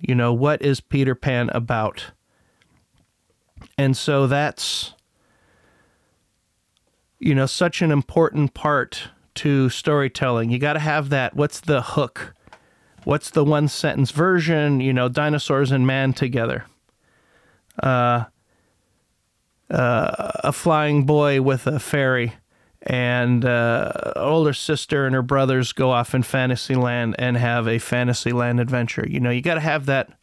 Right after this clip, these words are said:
one sentence hook about what happens. But then you gotta have what it's really about.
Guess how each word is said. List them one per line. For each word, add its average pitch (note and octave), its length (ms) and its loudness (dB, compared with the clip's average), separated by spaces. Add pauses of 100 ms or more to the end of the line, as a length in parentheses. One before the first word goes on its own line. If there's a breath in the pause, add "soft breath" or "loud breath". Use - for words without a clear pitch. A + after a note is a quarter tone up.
(120)
one C#3 240 2
sentence B2 400 -2
hook - 420 -6 (640 soft breath)
about C#3 320 0
what C3 140 0
happens. B2+ 580 -4 (1900 loud breath)
But D#3 260 2
then F3+ 360 2
you E3+ 180 2
gotta E3 240 2
have D3+ 300 0
what C#3+ 180 4
it's - 180 -4
really C3 220 2
about. B2 500 -4